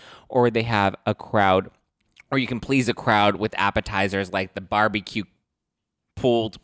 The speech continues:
pork nachos. And don't forget the mini pumpkin cheesecake. Perfect for a me time treat.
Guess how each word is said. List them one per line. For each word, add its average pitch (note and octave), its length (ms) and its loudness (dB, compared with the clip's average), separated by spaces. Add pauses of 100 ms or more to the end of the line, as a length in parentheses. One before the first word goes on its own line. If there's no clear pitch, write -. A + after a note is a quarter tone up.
(160)
pork B2+ 640 -2
nachos. C#3+ 1000 2 (640)
And B2 140 -8
don't C#3+ 180 0
forget A#2+ 400 0
the B2+ 60 -6
mini A2 300 -2
pumpkin G2 460 -4
cheesecake. D#2 800 -8 (300)
Perfect A#2 420 -6
for F#2+ 140 -4
a E2+ 60 -2
me E2 200 -6
time E2 320 -10
treat. D2 380 -8